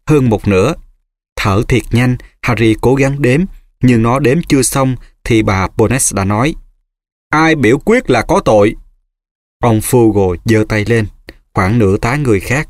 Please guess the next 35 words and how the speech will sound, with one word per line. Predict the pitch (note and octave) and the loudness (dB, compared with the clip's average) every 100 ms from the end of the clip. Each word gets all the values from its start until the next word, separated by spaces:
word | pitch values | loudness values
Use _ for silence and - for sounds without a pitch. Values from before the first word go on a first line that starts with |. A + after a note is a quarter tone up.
| _ - | _ -2
giơ | A2+ A2 | 0 0
tay | A2 | -2
theo, | - A#2 A#2+ - _ _ _ _ _ | -2 -2 -2 -6 _ _ _ _ _
kể | - A2 | -2 0
cả | - G2+ | 0 -2
một | C#3+ A#2+ - | 0 -2 0
phù | G#2 | -4
thủy | - F#2+ A#2+ | -2 -2 0
ngồi | C3+ G2+ - | 0 -2 0
bên | A#2 | -2
phải | A2 F2+ G2+ | -2 -2 -2
của | - - | -2 0
ông | B2 A2 - _ - | 0 -2 -10 _ -4
và | G#2+ | 0
lão | F#2 G2 | 0 -2
pháp | - D#3 | -2 -4
sư | - C3 B2 A#2 | -2 2 0 0
để | - F#2+ A2 D3 | -2 -2 -2 0
bộ | G#2 F2+ G2+ | -2 -2 -2
ria | B2 G#2 | 0 0
mép | A#2 D#3+ - | 0 -2 -6
choàng | - G#2 F2+ | -2 0 0
ngoằm | F2+ G#2 G2+ E2+ _ _ _ - | 0 2 2 -2 _ _ _ -6
và | G#2+ G#2+ G2 | 0 2 2
một | G2 F#2 | 0 -2
phù | - G#2 | -2 -2
thủy | F#2+ F#2 - | -2 -2 -2
tóc | D3 - | -4 -4
loăn | B2+ C3 A#2+ | -2 -2 -2
xoăn | - C3+ B2 A#2 G#2+ | -2 0 -2 -4 -2
ngồi | A2+ G2 | 0 0
hàng | F#2+ F2+ | -2 -2
ghế | G2 A2 | -2 -2
thứ | C3+ | 0
hai. | B2 B2 | 0 0